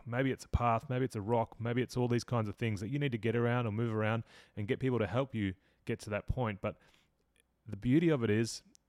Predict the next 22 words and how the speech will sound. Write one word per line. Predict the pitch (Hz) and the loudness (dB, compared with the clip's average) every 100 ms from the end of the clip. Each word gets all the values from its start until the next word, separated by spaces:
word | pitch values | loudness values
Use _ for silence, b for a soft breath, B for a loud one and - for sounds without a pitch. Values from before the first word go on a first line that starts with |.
| - | -2
each | 135 139 123 | 0 0 -2
moment | 120 120 123 | 2 2 2
in | 120 120 | 0 0
life, | 104 107 - | 0 0 0
and | 104 | -2
I'm | 104 | 0
preaching | - 123 - 123 | 0 0 0 -2
to | |
the | |
converted | - 113 120 127 110 | -2 -2 2 2 2
here. | 95 104 | -2 -2
If | 95 | -2
you're | 110 | -2
listening | 117 - 113 | -2 -4 -2
to | |
this, | 110 117 - | 0 0 -2
you | 107 | -2
know | |
what | 113 | -2
we're | 120 120 | 0 2
all | 113 | 2
about. | 107 95 | 2 0